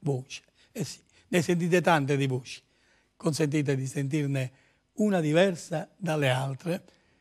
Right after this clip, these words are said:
perché la motivazione che ci spinge a continuare a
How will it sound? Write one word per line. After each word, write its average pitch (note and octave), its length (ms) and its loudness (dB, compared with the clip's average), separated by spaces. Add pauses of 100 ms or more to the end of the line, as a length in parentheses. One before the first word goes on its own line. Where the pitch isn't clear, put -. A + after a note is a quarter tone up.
(120)
perché E3 320 0
la D3+ 100 2
motivazione D#3+ 800 2
che C#3+ 160 0
ci D#3 160 -4
spinge C#3 760 -2 (380)
a F3 100 -4
continuare D#3 800 2 (480)
a D3+ 320 -2